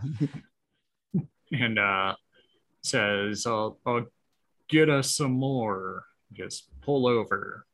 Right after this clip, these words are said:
Speaker 2: And, uh, turns out it's a biker,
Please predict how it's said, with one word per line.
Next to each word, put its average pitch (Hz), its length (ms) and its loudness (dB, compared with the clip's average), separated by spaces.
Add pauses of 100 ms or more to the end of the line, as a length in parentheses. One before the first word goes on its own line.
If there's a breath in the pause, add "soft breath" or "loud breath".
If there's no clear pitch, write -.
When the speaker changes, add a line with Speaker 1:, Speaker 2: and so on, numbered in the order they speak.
(560)
Speaker 2:
And, 101 240 -2
uh, 98 380 0
turns 104 340 -2
out 95 220 0
it's - 220 -4
a 98 380 2
biker, 101 520 0